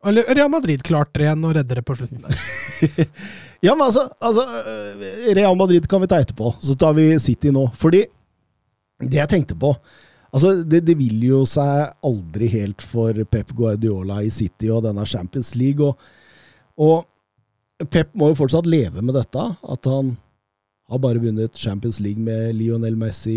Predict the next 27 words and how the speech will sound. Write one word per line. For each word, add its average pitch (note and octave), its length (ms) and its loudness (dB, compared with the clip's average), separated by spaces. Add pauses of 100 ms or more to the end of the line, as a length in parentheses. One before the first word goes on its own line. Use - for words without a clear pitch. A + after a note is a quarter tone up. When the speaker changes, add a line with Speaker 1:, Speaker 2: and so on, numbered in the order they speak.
Speaker 2:
i A2+ 120 -2
prime A2+ 300 -6
time. C#4 240 -2 (1400)
Eh, D#3 540 -10
så G3+ 180 -2
gikk G3 220 0
jeg F#3+ 140 0
tilbake, C3 520 -2
og G3 120 2
så A3+ 100 -2
sjekka - 580 -4
jeg B2 200 0
på E3+ 180 2
Pep C3 300 -2
Guardiola-exitene C3+ 1600 0 (460)
de D#3 120 4
siste - 520 0 (240)
elleve A#2+ 500 0
sesongene. A#3+ 540 0 (680)
Og D3 100 2
du, F#3 100 6
du G3+ 220 -2
finner C#3 320 -2
et - 140 -6
mønster, D#3 500 -4
skjønner F3 260 -2
du. - 80 -12